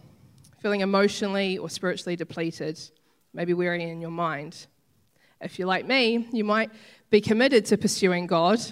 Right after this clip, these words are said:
uh, pursuing his presence, but as soon as you get tired, you find yourself scrolling or chilling out with Netflix. Like, we say it's a priority for us to pursue God,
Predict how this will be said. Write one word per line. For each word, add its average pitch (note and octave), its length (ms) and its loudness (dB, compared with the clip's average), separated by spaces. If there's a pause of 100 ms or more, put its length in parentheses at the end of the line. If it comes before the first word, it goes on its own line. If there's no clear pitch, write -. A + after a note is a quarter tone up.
(300)
uh, E3+ 220 -2
pursuing F#3+ 480 0
his F3 160 -4
presence, G#3+ 600 -2 (260)
but G3 100 2
as G3 100 2
soon A#3 160 4
as G#3+ 100 4
you G#3+ 80 -4
get F#3 200 0
tired, F3+ 520 2
you F3+ 80 2
find F3 220 -2
yourself E3+ 280 0
scrolling F3 840 0
or D#3+ 240 -2
chilling F3 500 -4
out E3+ 160 -4
with E3+ 140 -4
Netflix. D#3+ 600 -6
Like, E3+ 220 -4 (240)
we G3 100 2
say G#3+ 300 -2
it's G3 140 -2
a F#3 40 -2
priority E3 460 -2
for C3+ 220 -4
us D#3 160 -6
to - 120 -6
pursue F3 400 -6
God, G#3+ 380 0